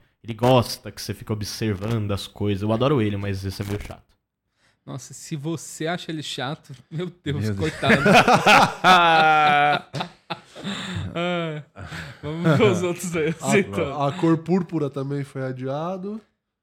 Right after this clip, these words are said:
Speaker 3: Ó, a
Speaker 4: Produzido
Speaker 3: produção
Speaker 4: pela
Speaker 3: da Oprah.
Speaker 4: Caralho, que legal. Também teve o cronograma revisado, papapá,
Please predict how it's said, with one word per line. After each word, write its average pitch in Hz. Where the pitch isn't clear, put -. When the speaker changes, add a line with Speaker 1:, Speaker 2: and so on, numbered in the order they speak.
Speaker 3:
Ó, 113
a -
Speaker 4:
Produzido 131
Speaker 3:
produção 117
Speaker 4:
pela -
Speaker 3:
da 202
Oprah. 165
Speaker 4:
Caralho, 226
que -
legal. 160
Também 131
teve 156
o 143
cronograma 151
revisado, 165
papapá, 165